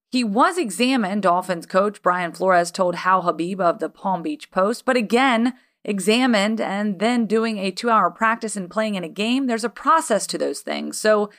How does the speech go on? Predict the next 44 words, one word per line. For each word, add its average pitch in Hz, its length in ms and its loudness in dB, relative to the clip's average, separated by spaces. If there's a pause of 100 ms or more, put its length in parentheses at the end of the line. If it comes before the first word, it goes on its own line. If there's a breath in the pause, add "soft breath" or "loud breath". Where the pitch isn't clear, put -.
(240 soft breath)
as 240 200 -2
far 302 180 6
as 285 100 0
whether 277 240 4
or 262 60 6
not 262 240 4
he 254 140 -2
can 240 320 0
or 208 120 0
can't 214 320 -4
do 233 200 -2
something, 233 420 -2
it 190 140 -4
would 202 100 -2
be 190 120 -8
hard 156 280 -2
to 165 80 -10
say. 170 480 -2 (380)
My 226 180 2
hopes 269 300 0
don't 262 180 2
get 262 240 -2
high 208 220 4
or 202 160 2
low 185 240 4
until 190 260 -4
I 175 140 0
see 240 240 -8
a 233 80 -4
guy 196 180 2
in 175 160 -6
a 156 60 -12
huddle, - 600 -2 (320)
until 214 220 0
I 214 100 4
see 226 200 -2
a 214 80 0
guy 202 180 2
make 196 220 -2
it - 100 -8
through - 100 -8
practice, 240 520 -2
multiple 214 480 0
practices. 170 720 -6